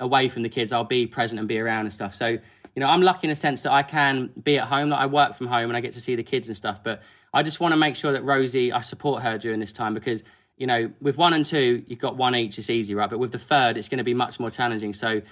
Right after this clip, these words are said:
yeah, I think anyone and everyone should take time off and, you know, enjoy those early weeks. Those first couple of weeks are so special, and the cuddles and, you know, the sleep, they sleep on your chest all the time. You know, I love those moments. So, yeah, it's something that I'll be doing for sure.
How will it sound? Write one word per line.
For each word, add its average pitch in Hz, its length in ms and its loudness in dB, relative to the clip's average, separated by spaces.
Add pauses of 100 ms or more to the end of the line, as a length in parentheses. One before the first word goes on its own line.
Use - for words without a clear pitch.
(200)
yeah, 151 160 4
I 190 60 4
think 196 340 -2
anyone 151 500 4
and 143 140 2
everyone 123 460 0
should - 160 -10
take 117 200 -4
time 117 240 -2
off 107 300 -4
and, 117 300 -4 (420)
you 139 80 -6
know, 123 100 0
enjoy 127 520 0
those 135 240 2
early 131 240 0
weeks. 131 240 0
Those 120 180 -4
first 147 300 0
couple 131 220 -10
of 123 60 -2
weeks 120 220 -4
are 123 60 -14
so 139 320 0
special, 117 520 -4
and 110 220 -4 (320)
the 123 60 -10
cuddles 117 560 0
and, 117 220 -2
you 123 60 -2
know, 117 160 0
the 117 140 -6
sleep, - 260 -4
they 131 100 0
sleep 151 400 -2
on 131 100 -4
your 123 80 0
chest - 320 -4
all 120 80 -2
the 117 80 -6
time. 117 280 -2
You 117 60 0
know, 117 100 0
I 123 40 2
love 139 240 2
those 107 180 -4
moments. 104 320 -4
So, 117 80 -4
yeah, 113 280 0
it's 104 120 -6
something 120 260 -4
that 107 60 -2
I'll 113 100 -2
be 107 120 -6
doing 104 240 -4
for - 100 -16
sure. 101 360 -6